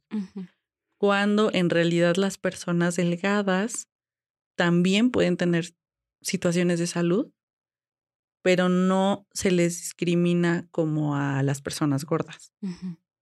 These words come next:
Speaker 1: Sí, y eso, pues, mucho el mal que nos ha hecho la industria de la belleza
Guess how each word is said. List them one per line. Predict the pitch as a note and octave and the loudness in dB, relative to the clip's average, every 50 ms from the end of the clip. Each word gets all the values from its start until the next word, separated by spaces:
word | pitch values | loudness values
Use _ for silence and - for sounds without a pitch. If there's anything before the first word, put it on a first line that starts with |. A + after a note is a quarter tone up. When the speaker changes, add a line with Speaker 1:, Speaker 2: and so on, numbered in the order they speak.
| _ _ _ - - - - _ | _ _ _ -20 -20 -20 -20 _
Speaker 1:
Sí, | - - C#4+ C#4 B3+ A#3 | -2 0 2 4 4 4
y | A3 A3 | 4 2
eso, | G#3+ - B3 A#3 - | 2 0 -2 -4 -2
pues, | - F#3 F3+ F3+ | -2 -4 -4 -4
mucho | F3 - - D3+ F3 F#3 F#3 G3 F3+ - G3+ G#3 G3+ G3+ - - _ | -6 -6 -4 -2 0 0 0 -2 -2 -4 -4 -4 -4 -4 -6 -10 _
el | - E3 E3+ E3+ F3 | -4 -2 -2 0 0
mal | F3+ F#3 F3+ F#3 F3+ | 0 0 0 -2 -2
que | - F#3+ | -2 -2
nos | F#3 F3+ E3+ E3 F3+ | 0 0 0 0 -2
ha | E3+ E3+ | -2 -2
hecho | E3+ - - F3 | -2 -2 -4 -4
la | F3 E3+ | -2 0
industria | E3 E3 E3 E3 E3+ E3+ - - - F3 F3 F3 E3 - _ _ _ _ _ _ _ _ _ _ _ _ _ _ _ _ _ _ _ _ | 0 0 0 0 -2 -4 -4 -4 -2 -2 -2 -2 -4 -8 _ _ _ _ _ _ _ _ _ _ _ _ _ _ _ _ _ _ _ _
de | - F3+ F#3 | 0 2 2
la | F3+ E3 E3 | 4 4 2
belleza | E3 E3 D#3+ D3+ E3 E3 E3 - F#3 - - | 2 2 2 0 0 0 0 -2 -4 -4 -6